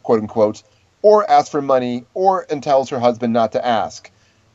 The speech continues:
or visits the creepy cottage every now and then and refuses to explain to her husband what is going on, only ensuring him all will be well and made plain in the time.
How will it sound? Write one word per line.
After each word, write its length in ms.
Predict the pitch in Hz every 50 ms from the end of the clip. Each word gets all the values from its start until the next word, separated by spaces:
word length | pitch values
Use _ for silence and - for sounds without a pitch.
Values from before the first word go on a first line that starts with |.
| _ _ _ _ -
or 180 | 165 185 190 165
visits 260 | 139 147 127 131 -
the 80 | 139
creepy 280 | 120 - 151 131 120 131
cottage 420 | 120 - 151 139 135 131 127 120 117
every 160 | 120 117 120
now 180 | 113 113 110 110
and 100 | 107 107
then 200 | 107 104 104 107
and 140 | 113 120 120 127
refuses 360 | 123 123 - 151 139 139 123
to 100 | - 135
explain 400 | 120 - - - 147 143 139 127
to 100 | 120 127
her 80 | 117 110
husband 500 | 113 120 113 104 104 117 110 110 117 127
what 100 | 127 123
is 80 | 120 113
going 260 | 117 123 120 117 117
on, 340 | 123 127 120 117 113 110 - - _ _ _ _ -
only 160 | 175 170 165
ensuring 380 | 160 - - 185 175 165 160 151
him 300 | 151 147 143 139 135 123 _ _ _ _ _ _ _ _ _ _ _ _ -
all 180 | 175 185 196
will 100 | 185 180 165
be 100 | 175 175
well 460 | 143 160 165 156 151 147 151 151 156
and 200 | 165 - 147 143
made 200 | 151 151 151 -
plain 280 | - - 170 156 156 151
in 80 | 147
the 60 | 147
time. 520 | 139 - 151 143 131 131 131 127 127 131